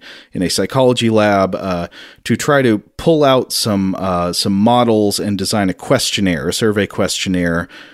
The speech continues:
uh, to ask people about fun, to ask what types of activities or experiences do people most often describe as fun,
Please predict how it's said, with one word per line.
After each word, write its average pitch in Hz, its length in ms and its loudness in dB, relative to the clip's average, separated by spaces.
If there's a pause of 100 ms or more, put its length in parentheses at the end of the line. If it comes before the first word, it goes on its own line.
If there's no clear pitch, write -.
(120)
uh, 90 220 0
to - 200 -4
ask 110 340 -2
people 98 480 0
about 92 640 -2 (100)
fun, 82 480 0
to 104 160 -2
ask 90 280 -2
what 107 220 -2
types 101 300 -2
of 92 80 -4
activities 92 560 -2
or 87 100 -2
experiences 101 680 -2
do 101 240 -6
people 98 340 -4
most 95 340 -2
often 92 600 0
describe 113 560 -2
as 113 140 -2
fun, 113 480 2